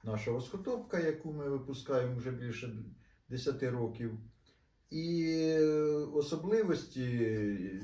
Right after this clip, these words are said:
цього парогенератора мало хто знає. От я тримаю в руках, ну, зовсім невеличку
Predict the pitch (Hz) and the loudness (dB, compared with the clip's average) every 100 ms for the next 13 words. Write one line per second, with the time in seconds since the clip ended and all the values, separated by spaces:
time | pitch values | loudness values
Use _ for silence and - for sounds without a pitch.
0 | 101 113 - 139 127 127 127 127 120 113 | -10 -8 0 2 2 2 2 2 2 2
1 | - 110 113 165 180 160 - 147 110 92 | 0 0 2 2 0 0 0 0 0 -4
2 | 82 - - - _ _ 180 185 208 214 | -4 -10 -14 -20 _ _ -2 2 2 4
3 | 196 190 185 180 180 170 151 - - _ | 2 2 2 0 2 4 4 0 -20 _
4 | _ _ _ - 151 151 147 135 160 151 | _ _ _ -10 -6 -4 -4 -4 -2 -2
5 | - 147 147 143 139 131 - 135 127 | -2 -4 0 2 2 0 -2 -2 -2